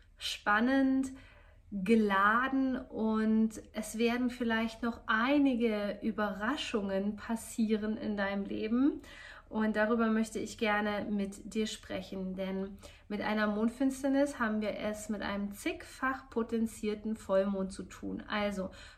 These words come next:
volle Power hier im Feld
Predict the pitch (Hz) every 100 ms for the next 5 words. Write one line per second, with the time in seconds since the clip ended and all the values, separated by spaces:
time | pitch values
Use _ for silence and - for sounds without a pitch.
0 | - - - 277 339 349 - 240 226 240
1 | 247 233 226 254 262 226 226 226 - 202
2 | 196 214 311